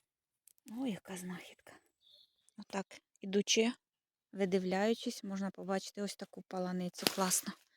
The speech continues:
Так, палиця зі мною. Давайте разом перевіримо на його свіжість. Доволі, о, він моцний. О,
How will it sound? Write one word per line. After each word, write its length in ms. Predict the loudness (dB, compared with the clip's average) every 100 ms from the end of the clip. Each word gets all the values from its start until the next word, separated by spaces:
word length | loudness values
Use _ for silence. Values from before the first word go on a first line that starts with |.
| _ -20 -20 -14 -16 _ _
Так, 360 | -12 -12 -12 -12 -8 -2
палиця 440 | 0 -2 -4 -8
зі 160 | -2 0
мною. 480 | 0 0 4 4 4 _ _ -20 -12 -10 -10 -12 _
Давайте 320 | -2 0 2
разом 320 | 2 4 4 4 -4 _ _ _ _ _ _
перевіримо 500 | 2 10 10 10 8
на 120 | 6
його 300 | 2 0 -2 -2 -10
свіжість. 640 | -2 2 2 0 -2 -8 -8 _ -14 -14 -14 -20 _ _ -16 -4 0 0 0 4 4 4 6 8 8 6 4 2 -2 -4 -4
Доволі, 380 | 0 6 8 8 4
о, 100 | -8 -8 -14 _
він 220 | 2 4 4 0 -4
моцний. 560 | 2 4 2 2 0 0 -6 _
О, 40 | -16